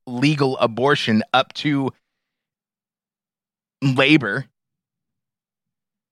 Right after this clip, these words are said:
They have a much more moderate and reasonable position. But we are not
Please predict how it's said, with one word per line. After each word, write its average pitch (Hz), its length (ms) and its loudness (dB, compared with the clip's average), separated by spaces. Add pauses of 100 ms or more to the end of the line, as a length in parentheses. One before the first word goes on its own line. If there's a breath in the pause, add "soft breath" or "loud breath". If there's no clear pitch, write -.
(760)
They 131 120 2
have 147 200 2
a 147 100 2
much 139 300 0
more 135 200 4
moderate 127 600 4
and 117 260 -4
reasonable 117 680 0
position. 120 680 -4 (2750)
But 127 200 2
we 160 140 4
are 180 80 0
not 143 300 0